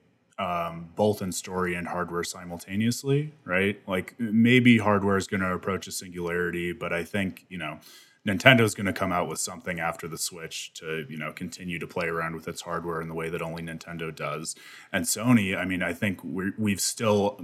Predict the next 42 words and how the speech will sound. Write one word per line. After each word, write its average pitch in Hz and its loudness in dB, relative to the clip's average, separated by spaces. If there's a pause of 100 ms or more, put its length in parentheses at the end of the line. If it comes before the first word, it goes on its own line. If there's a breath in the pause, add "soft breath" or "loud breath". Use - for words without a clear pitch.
(100)
we 127 6
haven't 127 10
even 95 2
touched 92 -2
the - -18
surface 87 -8
yet 85 -8
of 85 -6
what's 87 -6
possible 87 -2
with 85 -4
things 85 -6
like 82 -10
haptic 87 -2
feedback, 82 -2
where, 80 -4
you 85 -10
know, 80 -8
they've 87 -2
been 85 -6
shouting 87 -2
it 87 -6
from 90 -4
the 82 -4
rooftops 85 -4
without, 85 -2
I 82 -4
think, 82 -10
even 80 -6
understanding 92 -2
the 85 -2
range 85 -4
of 85 -14
stories 85 -4
that 85 -12
could - -18
be 85 -8 (260 loud breath)
told 85 0
or 82 -2
affected 113 -4
through 127 4
that. 151 4